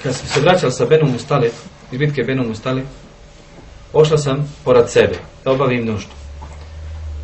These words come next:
Kad sam se vraćala, primijetila sam da mi je ogrlica spala. Pa sam se vratila na ono mjesto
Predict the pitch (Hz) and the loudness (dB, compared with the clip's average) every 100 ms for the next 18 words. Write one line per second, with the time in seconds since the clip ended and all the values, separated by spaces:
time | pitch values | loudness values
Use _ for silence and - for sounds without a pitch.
0 | - - - - - 127 - 139 180 196 | -12 -14 -16 -14 -12 -10 -4 0 4 4
1 | 151 143 135 151 165 143 135 127 123 127 | 2 0 2 0 2 0 0 0 0 2
2 | 131 113 107 101 - 92 90 - - - | 2 0 -2 -8 -4 -4 -4 -12 -20 -16
3 | 117 117 120 120 156 156 143 147 139 123 | -12 -8 -4 0 2 2 2 2 2 2
4 | 131 135 123 | 0 -2 -6